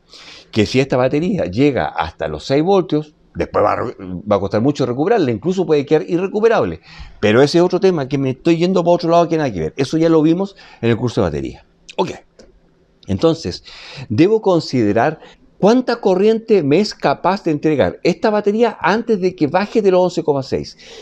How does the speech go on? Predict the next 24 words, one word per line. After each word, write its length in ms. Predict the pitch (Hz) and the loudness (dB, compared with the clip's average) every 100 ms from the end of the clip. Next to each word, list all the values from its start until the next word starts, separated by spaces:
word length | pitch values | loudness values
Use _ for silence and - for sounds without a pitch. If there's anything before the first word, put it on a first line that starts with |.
| - | -8
Ya 240 | 113 185 | 2 4
lo 160 | 226 240 | 4 4
hice. 380 | 254 214 - _ _ _ _ _ - _ _ _ _ _ - | 2 -4 -12 _ _ _ _ _ -20 _ _ _ _ _ 2
Eh, 220 | 135 135 | 4 4
o 100 | 131 | 2
sea, 220 | 131 151 123 | 2 0 2
lo 100 | 143 | 2
hice 220 | 165 196 | 2 2
ahora 360 | 117 135 202 | 2 2 2
para, 320 | 127 113 110 92 | 2 0 0 0
para 360 | 110 101 98 | 0 2 0
probárselo 460 | 104 104 151 151 127 | 0 0 0 2 2
a 40 | |
ustedes. 460 | 95 - 78 73 - - - - | 0 -2 -2 -2 -10 -20 -14 -2
Tengo 220 | 196 214 | -2 0
unos 140 | 196 | 0
videos, 260 | 156 143 190 | 2 2 2
lamentablemente 680 | 143 107 117 160 151 160 160 | 0 0 0 0 0 -4 -6
el 60 | |
primero 440 | 123 104 117 156 147 | -4 -2 -2 0 2
lo 140 | 110 | 0
pasé 260 | 95 92 147 | -2 -8 -6
a 40 | |
borrar 520 | 131 98 110 123 104 | -2 0 0 0 -2